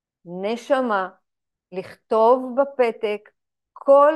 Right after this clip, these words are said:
מה שאתן רוצות להשיג, בין בגשמי ובין ברוחני.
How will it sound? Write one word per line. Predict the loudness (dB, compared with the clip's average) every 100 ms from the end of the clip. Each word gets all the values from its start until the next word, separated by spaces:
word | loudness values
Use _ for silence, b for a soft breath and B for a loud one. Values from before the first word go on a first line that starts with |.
| -2
מה | -8
שאתן | -8 -10 -8 -10 -10 -12
רוצות | -10 -10 -8 -8 -8 -6
להשיג, | -8 -8 -14 -10 -10 -10
בין | -6 -2 -2 -2
בגשמי | -4 -4 -10 -10 -8 -8 -8 _ _ _ _ _
ובין | -4 -4 -2 -2 0
ברוחני. | -2 -4 -6 -10 -14 -12 -14